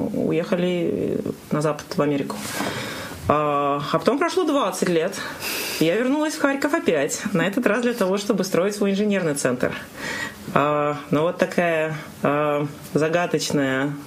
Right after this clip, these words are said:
коллекция номеров, десять, двадцать, сорок. А, она меня наводит на мысли о том, что,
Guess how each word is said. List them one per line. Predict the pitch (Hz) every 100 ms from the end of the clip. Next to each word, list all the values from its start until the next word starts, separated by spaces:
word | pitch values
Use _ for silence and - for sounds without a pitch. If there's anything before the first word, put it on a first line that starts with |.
| - - - - - -
коллекция | - 147 156 - 156
номеров, | 151 160 220 302 - -
десять, | 160 233 240 175 170 -
двадцать, | 135 147 202 - 165 - - -
сорок. | - - 180 185 - - - - - - - -
А, | 165 170 160 156 151 - -
она | - 143
меня | 170 175
наводит | 175 180 160 160
на | 156
мысли | 170 160 147
о |
том, | 143 160 151
что, | - 151 131